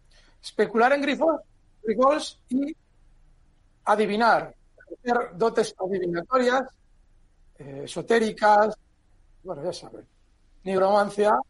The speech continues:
en Grifols. No sé lo que va a pasar. En Grifols lo hemos explicado durante estos meses. Si Gotham City Research tiene una operación tan exitosa por encima,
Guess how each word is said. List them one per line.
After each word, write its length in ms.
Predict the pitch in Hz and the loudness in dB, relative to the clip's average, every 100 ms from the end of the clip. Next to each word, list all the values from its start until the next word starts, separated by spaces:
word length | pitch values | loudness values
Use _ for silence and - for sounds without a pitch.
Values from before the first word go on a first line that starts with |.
| _ | _
en 320 | 427 240 247 - - _ _ - _ _ | -6 -4 -4 -10 -20 _ _ -20 _ _
Grifols. 680 | 196 185 208 180 131 - - _ _ _ _ _ _ _ _ _ _ _ _ _ _ - | -6 -2 2 2 2 -6 -18 _ _ _ _ _ _ _ _ _ _ _ _ _ _ -10
No 200 | 185 247 | -2 -2
sé 260 | 247 202 - _ _ _ _ _ _ | 0 -4 -4 _ _ _ _ _ _
lo 120 | 170 165 | -10 -6
que 120 | 156 | -6
va 80 | 147 | -6
a 60 | |
pasar. 340 | 147 - 135 - _ _ | -8 -14 -16 -20 _ _
En 80 | - | -12
Grifols 320 | 170 170 233 | -8 -2 0
lo 60 | 214 | 2
hemos 200 | 220 202 | 0 -2
explicado 400 | - 185 214 226 | -6 0 2 4
durante 340 | 202 175 165 175 | 2 0 0 -4
estos 260 | 175 156 | -6 -8
meses. 240 | 160 156 _ - _ _ _ - _ _ - - | -8 -10 _ -20 _ _ _ -20 _ _ -20 -18
Si 260 | - - 220 | -6 0 0
Gotham 520 | 180 294 294 269 247 - _ | 2 2 2 0 -2 -6 _
City 400 | 220 - 359 330 | -10 -10 -12 -10
Research 640 | 339 - - - - - _ _ _ _ _ _ _ _ _ - | -8 -6 -6 -8 -16 -18 _ _ _ _ _ _ _ _ _ -4
tiene 240 | 262 269 | 0 2
una 160 | 254 233 | 2 2
operación 580 | 226 196 - 202 175 - | 2 2 2 0 0 -4
tan 140 | - 226 | -10 -10
exitosa 580 | - - - - 175 170 _ _ _ _ - | -10 -14 -16 -16 -14 -14 _ _ _ _ -2
por 120 | 180 | 0
encima, 540 | 175 180 233 175 - | 0 0 2 2 -2